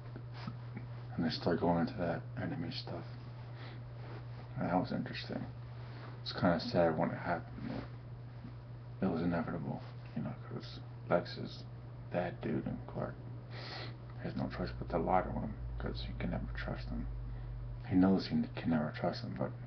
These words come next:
he still wants to believe in him. And I get that. Been there before.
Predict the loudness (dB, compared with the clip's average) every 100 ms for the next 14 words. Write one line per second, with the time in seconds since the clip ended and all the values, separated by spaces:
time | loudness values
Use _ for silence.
0 | -8 -2 0 4 2 2 -2 -4 0 0
1 | 0 -2 -2 -4 -6 -6 -4 -4 -4 -6
2 | -2 2 2 0 -4 -4 -4 -4 -6 -8
3 | -6 -2 0 0 -2 -6 -8